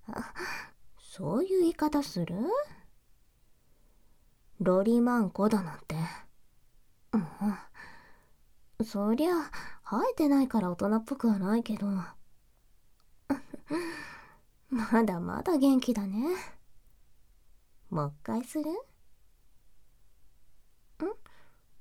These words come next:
どうしたの？したいことあるなら言ってくれれば。<laughs> やっぱりあなた、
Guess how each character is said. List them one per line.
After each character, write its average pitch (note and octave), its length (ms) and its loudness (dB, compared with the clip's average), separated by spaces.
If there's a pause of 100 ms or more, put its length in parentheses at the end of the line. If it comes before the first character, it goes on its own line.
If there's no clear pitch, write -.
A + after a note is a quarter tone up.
(160)
ど F4+ 140 4
う F#4+ 40 0
し - 60 -6
た C4 140 2
の？ G3+ 260 0 (1120)
し - 160 -6
た D#4 160 8
い F#4 80 0
こ G#4+ 160 2
と D#4 160 4
あ D4+ 40 6
る D4 120 6
な A#3+ 140 6
ら G#3 80 2
言 D#3+ 100 2
っ - 20 -6
て F#3+ 200 -2
く A#3+ 120 0
れ B3+ 120 4
れ C4 100 4
ば。 F#3+ 300 -4 (2000)
<laughs> - 40 -2 (1160)
や F3+ 220 -2
っ - 60 -14 (160)
ぱ C#4 140 4
り A3+ 160 2
あ F#3 120 -8
な A3 160 -2
た、 F#3+ 280 0